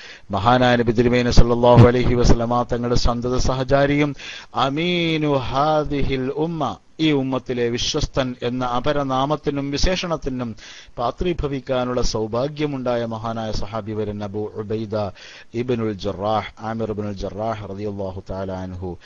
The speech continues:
അദ്ദേഹം ഈ താഊൻ അംവാസിലാണ് മരണപ്പെടുകയുണ്ടായി, പ്ലേഗ് രോഗം.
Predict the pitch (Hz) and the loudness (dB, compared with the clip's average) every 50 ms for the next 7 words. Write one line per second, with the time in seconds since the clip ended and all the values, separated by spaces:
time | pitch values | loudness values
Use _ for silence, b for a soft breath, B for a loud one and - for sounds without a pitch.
0 | B B B B - 92 90 95 117 110 107 104 107 104 104 104 98 95 - _ | B B B B -14 -12 -6 -2 -2 -2 -2 -2 -4 -4 -6 -6 -8 -10 -12 _
1 | - - 113 117 117 110 104 - 101 101 107 117 117 113 104 107 90 98 98 104 | -12 -8 -6 -4 -4 -4 -6 -6 -6 -4 -2 -2 -2 -2 -4 -6 -8 -8 -8 -6
2 | 101 104 107 98 - - 101 98 95 92 92 90 90 90 95 95 - - 92 90 | -4 -2 -2 -2 -2 -4 -4 -6 -6 -6 -6 -8 -8 -6 -8 -8 -8 -10 -12 -10
3 | 90 90 90 90 87 90 90 90 90 90 - - 87 87 87 90 87 90 85 85 | -8 -8 -8 -8 -8 -8 -6 -6 -6 -8 -10 -10 -10 -8 -8 -8 -8 -10 -10 -10
4 | 85 | -12